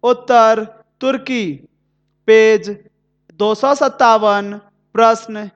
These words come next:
ग्यारह, फ्रांस में डायरेक्टरी का शासन स्थापित हुआ? उत्तर, सत्रह सौ पंचानवे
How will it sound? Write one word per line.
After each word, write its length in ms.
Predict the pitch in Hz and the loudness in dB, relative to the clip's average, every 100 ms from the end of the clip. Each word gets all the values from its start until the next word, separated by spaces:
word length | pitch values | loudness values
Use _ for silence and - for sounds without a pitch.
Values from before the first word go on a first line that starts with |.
| _ 214 | _ -4
ग्यारह, 680 | 202 247 240 226 190 147 135 _ _ _ - | 0 0 2 0 -4 -8 -14 _ _ _ -6
फ्रांस 460 | 202 214 285 302 262 | 0 2 0 -4 -8
में 440 | 240 233 226 - _ - | -6 -6 -8 -16 _ -12
डायरेक्टरी 680 | 156 208 254 285 285 262 277 | 0 2 2 0 -4 -10 -8
का 180 | 262 247 | -6 -4
शासन 680 | 240 208 208 196 196 196 - _ - | -2 -2 -2 -2 -2 -6 -16 _ -6
स्थापित 640 | 208 208 226 214 233 226 | -6 -2 -2 -2 -4 -10
हुआ? 580 | 240 254 226 156 143 - _ _ - | -2 2 2 2 -6 -20 _ _ -4
उत्तर, 800 | 233 233 240 220 214 208 202 _ _ - | -2 -2 0 2 2 -2 -6 _ _ -4
सत्रह 400 | 226 220 240 247 | -2 0 0 0
सौ 180 | 240 214 | 0 -2
पंचानवे 1000 | 220 214 226 214 208 196 180 151 - | -4 -4 0 0 0 -4 -4 -4 -8